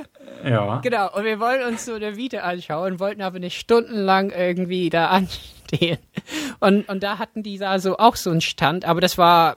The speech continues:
Speaker 2: nur so, so Brusthöhe irgendwie. Und man konnte drüber gucken, wie so Leute dann mit so einer Frau an deren Seite, äh,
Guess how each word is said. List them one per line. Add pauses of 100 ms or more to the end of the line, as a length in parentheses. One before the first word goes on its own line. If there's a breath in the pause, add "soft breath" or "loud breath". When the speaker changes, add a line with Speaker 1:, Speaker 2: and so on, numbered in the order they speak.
(300)
Speaker 2:
nur
so,
so
Brusthöhe (160)
irgendwie.
Und
man
konnte
drüber
gucken, (420 soft breath)
wie
so
Leute
dann
mit
so
einer
Frau
an
deren
Seite,
äh,